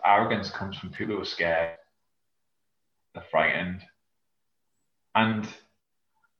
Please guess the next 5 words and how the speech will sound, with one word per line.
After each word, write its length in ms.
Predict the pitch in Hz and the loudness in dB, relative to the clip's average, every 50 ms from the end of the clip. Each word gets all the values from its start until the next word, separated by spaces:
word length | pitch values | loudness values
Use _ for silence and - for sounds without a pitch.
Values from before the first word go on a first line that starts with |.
| _ _ _ _ _ _ _ _ _ _ - | _ _ _ _ _ _ _ _ _ _ -4
it's, 220 | - 123 - - - - - | -2 -2 -2 -4 -12 -12 -8
it's 180 | - 117 113 - | -8 -8 -4 2
that 260 | - 120 117 113 - 117 | 4 4 4 4 4 2
mentality 840 | 117 117 113 113 - - 110 107 107 107 - - - 90 90 - | 2 2 2 0 2 4 6 6 6 6 4 -2 -6 -8 -6 -2
that 380 | - 98 95 90 90 - - - | 0 2 4 4 4 2 0 -6